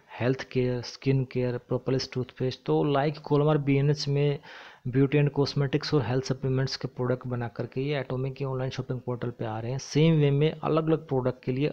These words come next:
अलग अलग कंपनी है, पार्टनर कंपनीज हैं Atomy की, तो वो उनके प्रोडक्ट Atomy बना करके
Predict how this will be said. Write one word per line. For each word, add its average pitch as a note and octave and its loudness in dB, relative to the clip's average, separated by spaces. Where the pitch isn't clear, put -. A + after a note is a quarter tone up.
अलग C#3 4
अलग B2+ 2
कंपनी B2 -4
है, C#3 -4
पार्टनर B2+ 0
कंपनीज A#2+ -2
हैं C#3+ -6
Atomy A#2+ 0
की, - -12
तो D3 4
वो C#3 2
उनके D3+ 4
प्रोडक्ट C#3+ 2
Atomy C3+ 0
बना B2 -2
करके D#3 -4